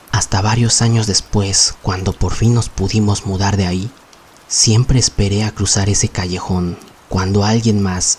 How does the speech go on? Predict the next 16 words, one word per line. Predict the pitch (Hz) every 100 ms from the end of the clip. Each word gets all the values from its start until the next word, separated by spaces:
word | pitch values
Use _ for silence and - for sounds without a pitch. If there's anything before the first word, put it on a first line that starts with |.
| -
estaba | 107 - - 107 104
por | - 90
atravesarlo, | - - 87 82 - 92 85 65 - - - -
sin | - 127 107
importar | 104 - 95 - 95 - - -
cuánto | - 107 110 98
tiempo | - 214 - -
tardara. | - 170 180 190 - - - - - - - - - -
Siempre | - - 107 110 120
corriendo | - 104 - 101 104 98
lleno | 92 104 107 98
de | 95
terror, | - 90 98 95 - - - - - -
cerrando | - 113 104 104 107
los | 90 85 101
ojos | 101 - 87 -